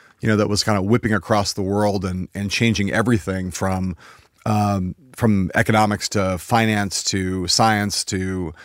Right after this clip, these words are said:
uh, entertainment to politics." And,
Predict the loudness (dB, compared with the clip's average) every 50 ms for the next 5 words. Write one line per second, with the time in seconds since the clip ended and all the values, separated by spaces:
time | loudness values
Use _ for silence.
0 | -20 -20 _ -6 -2 0 2 2 2 0 -2 -2 -2 0 0 0 2 4 4 4
1 | 4 4 2 0 -2 -6 -12 -20 _ _ _ _ _ -4 0 2 2 2 2 2
2 | 4 4 4 4 4 0 -4 -8 -8 -8 -10 -8 -6 -6 -4 -4 -4 -6 -6 -8